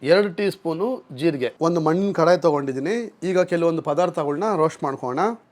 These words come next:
ಒಂದು ಚೂರು ತುಪ್ಪನ ಸೇರಿಸ್ಕೊಂಡಿರುವಂಥದ್ದು. ತುಪ್ಪ ಈಗ ಕರಗಿದಾಯ್ತು. ಒಂದು ಅರ್ಧ ಟೀ ಸ್ಪೂನ್ ಅಷ್ಟು ಸಾಸಿವೆನ ಹಾಕೊಂಡಿರುವಂಥದ್ದು ಮತ್ತು ಜೀರಿಗೆನ ಕೂಡ ಚಿಟಪಟ ಅಂದಿದ ತಕ್ಷಣನೇ ಧನಿಯಾನ ಈಗ ಸೇರಿಸ್ಕೊಂತಾ ಇರುವಂಥದ್ದು, ಉದ್ದಿನ ಬೇಳೆ, ಕಡಲೆಬೇಳೆ ಮತ್ತು ಅಕ್ಕಿ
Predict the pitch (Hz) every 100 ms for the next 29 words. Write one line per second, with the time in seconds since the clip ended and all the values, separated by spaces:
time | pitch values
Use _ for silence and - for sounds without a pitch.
0 | - 143 147 147 208 208 175 160 180 170
1 | 202 208 165 165 - 156 143 135 131 131
2 | 214 - 208 240 226 175 190 - 170 196
3 | 160 127 - 170 214 214 143 165 160 156
4 | 165 190 202 202 - 175 147 - 202 254
5 | 214 - - - 175 170 175 175 220 170
6 | 151 160 143 135 127 123 196 247 - 160
7 | 185 151 202 190 180 147 170 240 220 -
8 | 185 220 220 202 180 202 185 185 - 175
9 | 143 196 247 220 - 160 196 202 202 240
10 | 165 160 180 165 175 156 147 135 120 127
11 | 185 226 - 165 202 196 165 156 220 233
12 | - 170 165 196 165 156 220 240 - 170
13 | 160 233 247 170 - 214 190